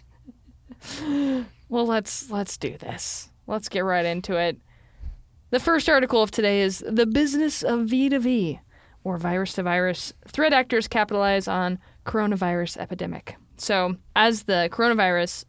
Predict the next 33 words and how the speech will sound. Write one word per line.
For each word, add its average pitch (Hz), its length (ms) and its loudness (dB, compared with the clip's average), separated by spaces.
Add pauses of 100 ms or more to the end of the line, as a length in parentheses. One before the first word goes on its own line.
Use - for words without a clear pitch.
(180)
originating 202 420 2
in 180 80 0
the 185 80 0
Wuhan 196 340 0
province 170 360 -2
of - 80 -6
China 190 280 -2
continues 240 520 -2
to 196 100 -6
stir 180 260 -2
widespread 190 540 0
fears 175 380 -2 (320)
about 190 240 2
a 180 40 -2
global 196 360 0
public 170 340 -4
health 160 220 -4
crisis, 285 600 0 (380)
some 254 260 2
see 220 220 0
an 196 80 2
opportunity 175 720 -2 (140)
in 165 100 -4
the 147 160 -6
outbreak. - 480 -8 (420)
So 220 200 2
a 220 100 4
recent 285 320 0
state 202 280 -2
of 190 100 0
malicious 196 500 -2
botnet-driven 208 1300 -2
emails 180 640 -6